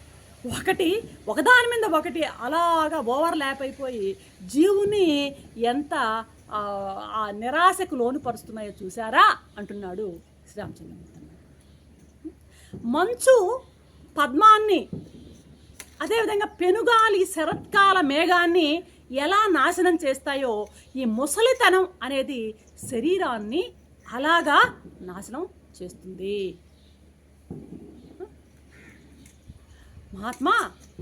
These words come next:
ఈ ముసలితనం వచ్చిన, వస్తూనే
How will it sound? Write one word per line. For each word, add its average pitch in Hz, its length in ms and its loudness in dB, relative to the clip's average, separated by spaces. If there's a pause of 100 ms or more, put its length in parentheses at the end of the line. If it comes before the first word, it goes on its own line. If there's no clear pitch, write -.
(440)
ఈ 392 380 6 (1120)
ముసలితనం 480 840 2 (440)
వచ్చిన, 311 360 2 (260)
వస్తూనే 381 600 -2